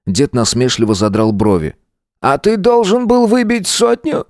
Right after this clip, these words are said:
Не знал, что внук у меня снайпер». «Я рассчитывал хотя бы на восемьдесят пять». «Тебя учил стрелять Радислав,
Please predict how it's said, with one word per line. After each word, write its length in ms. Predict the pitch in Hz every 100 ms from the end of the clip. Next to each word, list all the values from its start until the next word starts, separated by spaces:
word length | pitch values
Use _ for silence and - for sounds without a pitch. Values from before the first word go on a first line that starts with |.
| _ _ _ -
Не 220 | 185 220
знал, 480 | 185 208 202 190 180
что 260 | - 190
внук 320 | 165 185 160
у 40 | 180
меня 280 | 175 175 156
снайпер». 720 | 170 180 170 143 185 156 - _ _ _ _ _ -
«Я 180 | 117
рассчитывал 480 | 123 117 143 127 120
хотя 300 | - 117 127
бы 180 | 117 113
на 200 | 107 110
восемьдесят 580 | 104 120 117 107 104 95
пять». 280 | 120 117 - _ _ _ _ _ _
«Тебя 420 | 247 226 240 226
учил 340 | 208 208 202
стрелять 540 | 175 190 190 190 190 170
Радислав, 800 | 170 156 151 - 180 - -